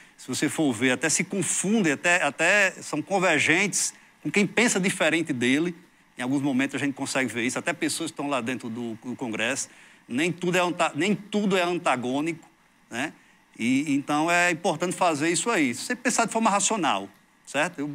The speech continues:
eu gosto sempre de olhar os dois lados,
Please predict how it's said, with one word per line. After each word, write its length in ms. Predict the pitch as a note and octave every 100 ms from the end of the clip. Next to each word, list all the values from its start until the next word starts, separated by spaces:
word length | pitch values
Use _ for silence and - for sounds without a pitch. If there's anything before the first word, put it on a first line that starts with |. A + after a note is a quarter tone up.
| C#3
eu 80 | C#3
gosto 260 | E3 E3+
sempre 260 | - G3 F#3+
de 80 | F#3+
olhar 360 | F3 E3 E3+
os 100 | F3
dois 280 | D3 G#3 -
lados, 600 | C#3 C3+ E3 F#3 G3 -